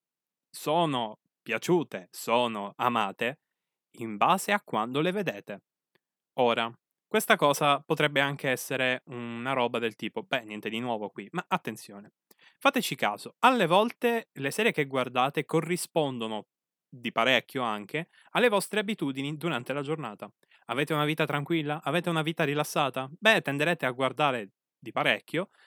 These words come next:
eh, opere molto, molto leggere o addirittura molto lente. Quindi magari potreste anche apprezzare il cinema in bianco e nero, poiché è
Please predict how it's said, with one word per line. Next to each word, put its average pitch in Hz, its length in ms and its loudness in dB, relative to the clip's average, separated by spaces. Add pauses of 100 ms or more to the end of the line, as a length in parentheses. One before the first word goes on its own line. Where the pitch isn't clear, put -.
(160)
eh, 110 220 -4
opere 165 640 -2
molto, 113 760 -4
molto 127 680 -2
leggere 147 640 -2
o 123 260 0
addirittura 160 580 -2
molto 120 600 -4
lente. 101 500 -10 (240)
Quindi 190 540 0
magari 175 320 2
potreste 147 380 -2
anche 151 200 0
apprezzare 131 520 -2
il 120 100 -4
cinema 107 840 -2
in 107 160 -14
bianco 104 320 -8
e 180 40 -2
nero, 156 500 -2
poiché 120 480 0
è 123 160 -10